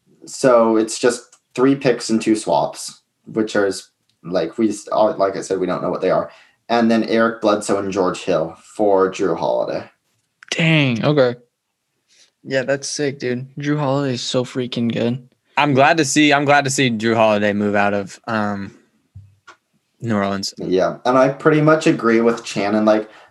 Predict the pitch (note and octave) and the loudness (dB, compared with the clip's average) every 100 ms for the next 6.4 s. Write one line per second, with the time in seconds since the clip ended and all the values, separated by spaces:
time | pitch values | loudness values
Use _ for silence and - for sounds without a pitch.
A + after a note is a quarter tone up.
0 | - A#2+ B2+ C3+ - - A2+ G#2+ A#2 A2+ | -2 2 4 2 -2 0 2 2 0 -2
1 | A#2+ A2 G#2 G2+ G#2+ G#2+ - - C#3 A2 | 0 0 0 2 0 -2 -6 -6 0 2
2 | G#2 G2+ - A#2+ G#2 - G2+ G2 G2 - | 2 0 -2 -4 -4 0 2 2 0 -2
3 | F#2 - G#2+ G#2+ A2 A2 A2+ G#2+ G#2+ A2 | -4 0 0 2 0 -2 0 2 4 2
4 | B2 G#2+ G#2 G2+ G2 G2+ F2+ F#2 G2 - | -2 -2 -2 0 0 -2 -2 -2 -2 -4
5 | F#2 G#2 G#2 G2 G2+ - G2+ F2 F#2+ G2+ | -6 -4 -2 -2 -2 -4 -2 0 -2 -6
6 | F#2+ - G#2 G#2 | -4 0 0 0